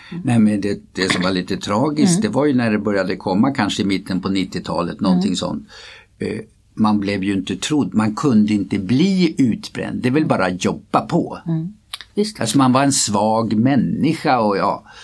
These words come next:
Speaker 2: man blev inte trodd.
Speaker 1: Nej. Vi, vi har nog haft, eh, eh,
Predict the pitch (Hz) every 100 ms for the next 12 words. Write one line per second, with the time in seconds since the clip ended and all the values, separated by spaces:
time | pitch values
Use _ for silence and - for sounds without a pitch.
0 | - - - - - 135 127 131 127 120
1 | 127 - 185 127 87 160 170 165 - -
2 | - - 175 170 196 180 185 185 185 180
3 | 180 - - - 180 175 - - - -
4 | _ _ _ _ - 165 165